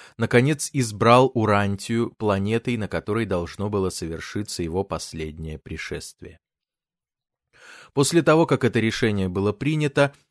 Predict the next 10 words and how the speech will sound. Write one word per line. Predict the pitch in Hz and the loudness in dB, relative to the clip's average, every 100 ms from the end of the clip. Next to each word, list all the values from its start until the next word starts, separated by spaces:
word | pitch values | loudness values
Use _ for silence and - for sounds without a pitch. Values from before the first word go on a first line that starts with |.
| _ | _
сам | - 147 151 | -2 2 4
Гавриил | 147 131 117 117 123 131 127 | 4 4 4 4 4 4 2
лично | 110 117 123 - 120 | 0 2 0 -2 -4
посетил | - 104 98 - 95 92 98 | -4 -4 -6 -4 -2 -2 0
Урантию. | 104 92 76 71 - 73 87 _ _ _ _ _ 104 | 0 0 -2 -10 -14 -16 -18 _ _ _ _ _ -4
Изучив | 110 117 160 | -4 -2 0
различные | 127 110 107 113 - 107 107 | 2 2 0 -4 -4 -2 0
группы | 110 120 - 110 | 2 0 0 0
людей | 104 98 101 110 113 _ - - | 0 0 0 -2 -4 _ -20 -8
и | 120 123 | 2 2